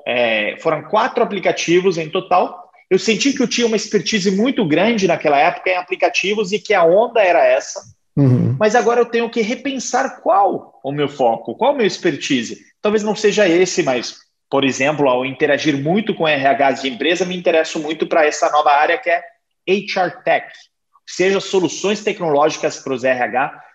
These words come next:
Speaker 1: e tô olhando aí sem nenhuma pressa algumas oportunidades aí, mas eu acho que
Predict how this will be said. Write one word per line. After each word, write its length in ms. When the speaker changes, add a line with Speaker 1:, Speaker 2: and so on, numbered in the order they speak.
Speaker 1:
e 80
tô 880
olhando 640
aí 240
sem 200
nenhuma 300
pressa 420
algumas 300
oportunidades 680
aí, 180
mas 280
eu 120
acho 240
que 600